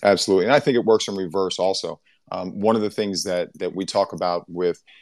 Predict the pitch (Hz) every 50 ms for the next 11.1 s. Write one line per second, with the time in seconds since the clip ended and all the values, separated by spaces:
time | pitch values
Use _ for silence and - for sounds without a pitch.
0 | _ _ _ - - - 120 117 - - - 113 104 101 101 98 90 - - 92
1 | 87 90 - 87 85 - - 101 98 98 95 92 85 - - - 87 85 - -
2 | _ _ _ _ _ _ 107 110 107 92 87 101 110 110 - 92 87 87 85 -
3 | - - - 92 90 90 85 - - - - _ _ 120 139 131 104 - - -
4 | 107 107 113 110 104 95 - - - 90 92 92 95 95 92 - - - 90 85
5 | 80 64 - 73 80 80 - - 95 95 98 98 - _ _ _ _ _ - 82
6 | 85 87 - - 101 104 - - 92 85 - 208 104 107 104 - 78 92 92 85
7 | 98 98 87 - - 87 87 85 87 90 87 87 - - - 92 - - - 90
8 | 90 92 - 95 87 - - 90 78 92 92 - - - 98 95 92 92 92 -
9 | - 90 90 90 87 85 - 87 90 87 85 - - - 98 82 92 85 87 87
10 | 85 90 87 85 78 - - 85 80 80 76 87 82 95 107 104 107 92 104 98
11 | 95